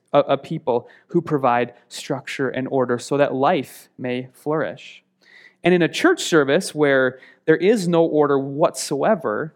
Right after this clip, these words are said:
think about what we're communicating about who God is. We're communicating that God is not a God of order. We're communicating that God is, is, is not concerned with trying to create a space where people can hear from him and be,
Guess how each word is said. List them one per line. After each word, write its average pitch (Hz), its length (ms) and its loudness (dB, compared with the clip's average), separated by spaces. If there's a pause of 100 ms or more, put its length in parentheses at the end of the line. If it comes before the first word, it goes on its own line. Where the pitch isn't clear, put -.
(100)
think 220 180 -2
about 208 180 2
what 214 120 2
we're 190 120 2
communicating 170 640 -4
about 131 220 -2
who 139 120 -4
God 143 360 -6
is. - 400 -20 (920)
We're 220 140 4
communicating 226 460 0
that 196 160 -2
God 190 280 -10
is 135 140 -6
not 120 160 -6
a 110 60 -10
God 104 240 -10
of 104 100 -12
order. - 460 -16 (580)
We're 160 120 -2
communicating 202 440 -2
that 156 160 -2
God 170 240 2
is, 180 160 -2 (360)
is, 175 260 4
is 160 220 0
not 165 280 0
concerned 170 540 -2
with 135 100 -2
trying 156 200 -4
to 131 100 -2 (240)
create 185 320 2
a 190 60 2
space 175 680 -4
where 139 100 0
people 175 320 -6
can 165 180 -8
hear 175 300 -2
from 170 220 -4
him 135 320 -4
and 135 160 -10
be, 135 140 -10